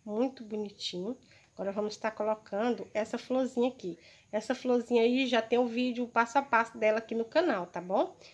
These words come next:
De uma faixinha também que eu fiz com elas, com essas florzinhas aqui.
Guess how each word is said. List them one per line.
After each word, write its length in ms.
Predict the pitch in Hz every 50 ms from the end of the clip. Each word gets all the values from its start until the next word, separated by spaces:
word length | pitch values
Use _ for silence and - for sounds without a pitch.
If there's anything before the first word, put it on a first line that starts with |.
| - - _ _ _ -
De 200 | 190 190 208 214
uma 300 | 208 214 220 226 226 226
faixinha 440 | 226 - 240 247 247 - - 233 233
também 200 | 233 220 220 233
que 120 | 226 - 233
eu 40 |
fiz 240 | - - 240 226 -
com 160 | - - 311
elas, 500 | 294 214 170 160 - - 175 - - -
com 120 | - - 196
essas 240 | 196 - 214 - -
florzinhas 500 | - 220 208 208 185 - 208 202 208 202
aqui. 240 | - - - -